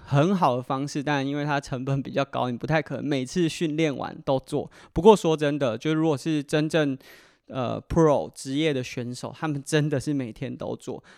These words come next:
那他可以用，呃，不同的手法，然后不同的方式去把你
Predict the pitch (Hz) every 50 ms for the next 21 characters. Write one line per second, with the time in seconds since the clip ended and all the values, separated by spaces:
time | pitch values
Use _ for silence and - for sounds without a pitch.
0 | - _ _ - 147 139 143 175 208 202 - 208 175 156 156 185 190 180 170 160
1 | 165 165 156 - 143 143 120 117 165 - - 196 147 147 131 135 139 135 - -
2 | - 113 127 135 151 - - 147 - - - - _ _ - 127 120 123 139 131
3 | 123 123 107 - _ _ _ _ _ _ - 160 - 139 127 127 127 123 123 -
4 | 151 139 139 139 139 - 151 143 123 - - 151 - 143 139 139 143 127 131